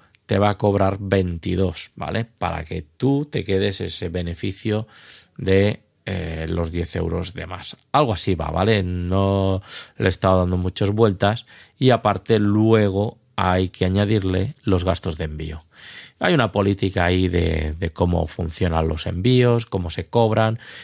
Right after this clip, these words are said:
y todo esto. Lo único bueno que tiene es que tú no tienes ningún almacén, ¿vale? Haces dropshipping. Directamente todos los pedidos de tu página web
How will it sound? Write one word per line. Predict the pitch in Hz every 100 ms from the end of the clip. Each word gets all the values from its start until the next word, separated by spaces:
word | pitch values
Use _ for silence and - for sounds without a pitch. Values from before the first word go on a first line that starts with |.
| -
y | 151
todo | - 135 123
esto. | 117 - 131
Lo | 107 95
único | 90 98 101 - 95
bueno | 95 101 95 98
que | 101
tiene | 117 101 110 - - _
es | 113
que | - 98
tú | - 120 110
no | 104
tienes | 101 101 98 101 -
ningún | 92 85 87 92
almacén, | 82 76 78 113 104 - _ _ _
¿vale? | 101 92 127 135 185 135
Haces | 98 - 85 - -
dropshipping. | 113 107 101 - - 90 104 151 160 _ - - _
Directamente | 95 95 - 98 101 101 117
todos | 98 - 104 104
los | 98 92
pedidos | - 104 95 82
de | 85
tu | 85 87
página | 78 - 101 - 110
web | 117 143 165